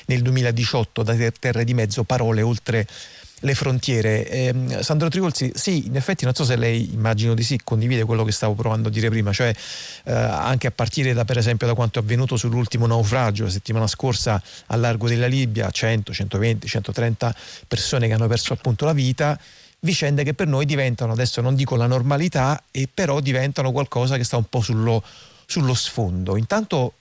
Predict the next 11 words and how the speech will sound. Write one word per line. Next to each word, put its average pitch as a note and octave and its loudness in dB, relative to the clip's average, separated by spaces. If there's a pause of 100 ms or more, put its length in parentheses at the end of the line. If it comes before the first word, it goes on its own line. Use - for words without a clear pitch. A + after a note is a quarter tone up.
(180)
eh, B2 -6
come D#3 0
si - -2
può C3 0 (360)
provare B2 0
a A2 -2
dare A2 0 (260)
nuova C3 2
vita G2+ -4
a - -8
questi A2 -2